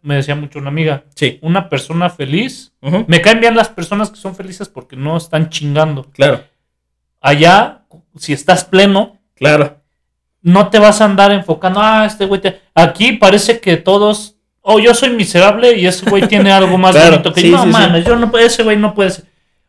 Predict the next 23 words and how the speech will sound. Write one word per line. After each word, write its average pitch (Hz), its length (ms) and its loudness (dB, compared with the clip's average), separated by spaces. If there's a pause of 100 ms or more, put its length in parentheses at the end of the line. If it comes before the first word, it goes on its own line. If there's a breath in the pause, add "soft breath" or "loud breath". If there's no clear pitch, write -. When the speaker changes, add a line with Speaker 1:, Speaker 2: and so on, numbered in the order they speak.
Speaker 1:
O 175 40 -2
sea, 185 180 0
si 180 200 -6
todos 240 360 0
fuéramos 247 400 -2
Speaker 2:
Sí. 151 80 2
Speaker 1:
felices 185 340 -4
aquí, 190 400 -4
yo 170 200 -4
creo 170 200 -6
que 120 600 -4
si, 160 220 -12
si 151 140 -16
fuera 196 220 -2
la 202 120 0
misma 175 340 -6
calidad 139 320 -6
de 170 100 -8
vida 180 240 -6
que - 80 -14
allá, 147 160 -2
yo 170 140 -2
siento 175 520 -8